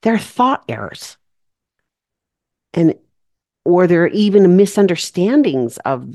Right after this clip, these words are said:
some doctrine or what something, some, somebody said. Like, I just call 'em lies. Or it could just be the,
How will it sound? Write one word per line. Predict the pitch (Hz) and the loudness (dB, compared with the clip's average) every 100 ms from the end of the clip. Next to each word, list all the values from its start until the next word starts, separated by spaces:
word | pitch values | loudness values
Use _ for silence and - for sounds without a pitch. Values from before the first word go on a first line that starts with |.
| _ | _
some | - - 135 123 | -18 -6 -4 0
doctrine | 131 214 - - 208 131 | 2 2 -2 -4 -2 0
or | 113 | -2
what | 113 117 | -4 -6
something, | - - - 127 123 - - | -4 -6 -4 -4 -4 -8 -14
some, | - 147 - _ _ - | -6 -4 -6 _ _ -12
somebody | - 151 120 | -6 -6 -6
said. | - 226 277 73 58 - _ _ _ _ _ _ _ _ _ _ _ _ _ _ _ _ _ _ _ | -4 -2 -2 -4 -10 -18 _ _ _ _ _ _ _ _ _ _ _ _ _ _ _ _ _ _ _
Like, | 139 139 - - _ _ _ _ _ - | -4 -4 -6 -20 _ _ _ _ _ -12
I | 135 | -8
just | 120 147 - | -6 -6 -8
call | - 139 | -4 0
'em | 151 120 | 2 2
lies. | 127 196 113 220 - _ _ _ _ _ _ _ _ _ _ _ _ _ | 0 0 -2 -8 -14 _ _ _ _ _ _ _ _ _ _ _ _ _
Or | 165 175 | -2 -2
it | - 165 | -2 -4
could | 180 | -4
just | - 175 - | -4 -6 -2
be | 175 170 | 0 0
the, | 156 147 139 | 0 0 0